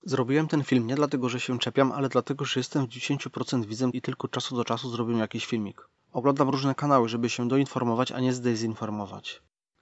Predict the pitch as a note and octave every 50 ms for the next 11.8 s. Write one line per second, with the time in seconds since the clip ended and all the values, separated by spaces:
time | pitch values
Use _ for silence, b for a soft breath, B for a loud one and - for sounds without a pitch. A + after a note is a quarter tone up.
0 | _ - B2+ A#2+ - - C3+ C#3+ C3 C3 B2+ D3 C3+ - C3+ C3+ - - A#2+ A2
1 | G#2 G2+ - A#2+ B2 C#3+ C3+ - - B2+ - - A2+ A#2 A#2 B2+ C3 C#3 C#3 -
2 | - A2+ A2+ B2 A#2+ - B2+ A#2+ B2 - C3 B2 - - C3 B2+ B2 - C3 B2
3 | B2 C3+ C3+ B2 A2 A#2 - - A2+ G2+ B2 B2 - - C#3 - - A#2 G#2+ A2+
4 | A#2+ B2 - C#3 B2 A2 A#2 A#2+ A#2+ C3 C#3 C3+ C3+ - - A2+ A2+ A#2 B2 B2+
5 | A#2 B2+ B2 A#2+ A2 A#2+ A#2+ A2 B2 A#2+ A2 A2 A2 G#2 G#2 G#2 - _ _ _
6 | _ _ _ - - B2+ C#3 C3 C#3+ D3+ C#3 B2 A2+ B2 G#2+ - C3+ - - D3
7 | C#3 C3 - C3 A#2 - A#2 - B2+ B2+ C3+ C#3+ C3 B2+ B2 B2+ A#2+ - C3+ B2
8 | - B2+ B2 A#2+ A2+ G#2 G#2 - - - _ _ _ - - A#2+ - C3+ - C#3+
9 | D3 C#3 - C3 B2+ A#2+ A#2+ - B2+ A#2 A#2+ B2 B2+ B2+ - - C3 B2 A#2+ A#2
10 | A2+ A2+ A#2 B2+ C3 C3+ B2 B2+ B2 B2 B2+ C3 C3 B2 - - - - - -
11 | B2+ A#2+ C3 A#2+ A#2+ A#2 A#2 A#2 G#2+ A#2 A2+ A2+ G#2+ F#2+ G2+ G2+